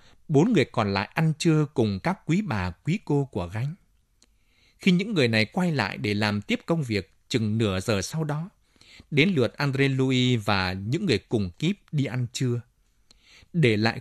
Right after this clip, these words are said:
quyền chỉ đạo công việc cũng như phụ giúp những người còn lại cho Polichinelle. Bốn người đi qua quảng trường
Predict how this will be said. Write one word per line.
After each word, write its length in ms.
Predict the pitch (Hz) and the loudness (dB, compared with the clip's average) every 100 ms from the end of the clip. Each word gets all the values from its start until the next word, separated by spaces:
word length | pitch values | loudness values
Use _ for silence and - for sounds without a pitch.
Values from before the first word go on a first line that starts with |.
| - | -2
quyền 340 | 123 113 113 - | 4 4 4 0
chỉ 240 | 113 98 | -2 0
đạo 220 | 104 101 | -2 -2
công 260 | - 170 160 | 0 0 0
việc 320 | 110 101 87 _ _ - | 0 -2 -2 _ _ -6
cũng 200 | 170 208 | -2 2
như 140 | 170 | 0
phụ 280 | - 147 117 | 0 -2 -2
giúp 300 | 120 202 - | 0 0 0
những 200 | 151 220 | -4 0
người 120 | 139 | 0
còn 300 | 107 110 92 | 0 -2 -2
lại 280 | 92 90 113 - | -4 -6 -10 -6
cho 220 | 139 131 | -2 -2
Polichinelle. 720 | - 139 127 - 127 123 120 107 _ _ _ _ _ _ _ _ _ _ _ _ _ _ _ _ _ - | 0 -2 -2 -2 0 0 0 -4 _ _ _ _ _ _ _ _ _ _ _ _ _ _ _ _ _ 2
Bốn 200 | 151 190 | 2 4
người 100 | 113 | 0
đi 160 | 131 127 | -4 -6
qua 240 | 139 135 123 | 0 2 2
quảng 340 | - 90 85 | 0 -2 -4
trường 440 | - 107 95 90 | -6 -4 -2 -4